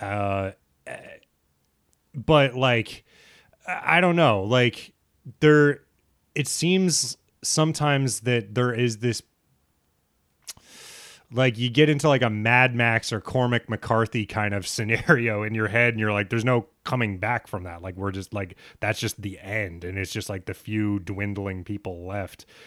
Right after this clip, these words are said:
who are just, like, fighting over their resources until they're done, and there's nothing to build towards. And, like, you know, I don't know, like, it, it, I get myself into, like, real dark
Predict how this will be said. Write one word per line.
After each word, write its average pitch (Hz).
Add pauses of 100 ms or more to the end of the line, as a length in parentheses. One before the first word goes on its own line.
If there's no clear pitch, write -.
(120)
who 98
are 98
just, 95
like, 90
fighting 101
over 92
their 98
resources 95
until 92
they're 87 (920)
done, 98
and 117
there's 117
nothing 139
to 131
build 147
towards. 87
And, 98
like, 104 (320)
you 110
know, 107
I 101
don't 113
know, 98
like, 98
it, 101
it, 113 (360)
I 113
get 131
myself 127
into, 110
like, 98 (440)
real 110
dark 101